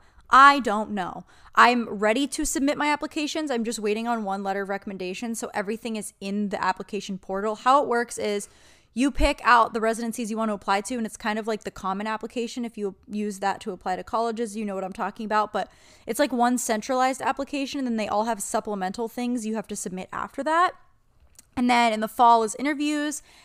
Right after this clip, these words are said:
and then you rank where you interview, and they rank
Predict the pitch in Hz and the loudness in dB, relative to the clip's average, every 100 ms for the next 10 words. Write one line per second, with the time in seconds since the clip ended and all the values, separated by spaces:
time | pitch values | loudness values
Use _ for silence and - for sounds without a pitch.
0 | _ - 240 240 220 220 220 - 196 190 | _ 0 2 4 2 0 -2 -6 -8 -2
1 | 240 262 247 202 220 214 220 233 - _ | 0 0 -2 0 2 2 0 -6 -14 _
2 | _ _ _ 226 226 226 226 226 - 208 | _ _ _ 0 4 4 2 -2 -2 -4
3 | 233 254 277 302 311 - 220 208 202 220 | -4 -2 -2 0 -2 -2 0 2 2 0
4 | 214 208 208 | 0 -2 -4